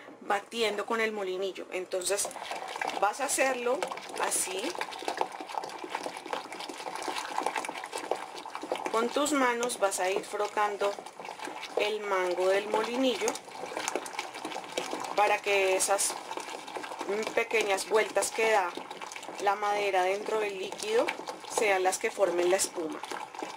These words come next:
No necesariamente tienes que estar ahí todo el tiempo moviendo con el molinillo, pero el grado de espumosidad te lo va a dar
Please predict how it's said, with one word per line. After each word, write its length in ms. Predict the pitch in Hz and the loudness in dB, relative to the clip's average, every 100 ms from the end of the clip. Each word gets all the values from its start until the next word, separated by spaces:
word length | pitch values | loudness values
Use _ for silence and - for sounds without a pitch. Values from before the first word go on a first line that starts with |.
| - - - - - - | -2 -4 -10 -10 -10 0
No 140 | 247 | 2
necesariamente 680 | 277 359 381 240 196 208 180 | 4 2 2 2 0 -2 -6
tienes 340 | 233 214 226 | -2 -2 -2
que 80 | - | -4
estar 260 | 254 185 160 | -2 -2 0
ahí 260 | 170 190 - | -2 -4 2
todo 220 | 185 190 | 4 4
el 140 | 196 | 2
tiempo 500 | 190 190 196 190 208 - - - - - - - - - - - - | 0 0 0 -4 -8 -10 -18 -6 -4 -4 -6 -8 -6 -4 -6 -6 -12
moviendo 680 | 202 208 202 202 185 175 170 | -4 0 0 2 2 2 0
con 200 | 175 214 | 0 -2
el 140 | 208 202 | -2 -2
molinillo, 680 | 190 175 190 214 185 214 - | -2 0 0 -2 -2 -6 0
pero 420 | 247 240 254 403 - - - - - - - - - - - - - - - - - - - - - - - - - - - - - - - | 2 4 4 0 -8 -20 -16 -14 -14 -16 -20 -18 -18 -16 -16 -18 -20 -20 -20 -20 -20 -14 -14 -16 -20 -20 -14 -14 -14 -20 -20 -20 -20 -20 -2
el 200 | 220 226 | -2 0
grado 400 | 226 214 208 214 | 2 4 4 4
de 300 | 240 254 247 | 4 6 4
espumosidad 840 | - 254 233 226 220 220 185 208 - - | 2 -2 -2 0 0 2 2 2 0 -2
te 100 | 214 | 2
lo 140 | 214 | 6
va 140 | 190 165 | 4 6
a 20 | |
dar 240 | 165 170 | 2 -2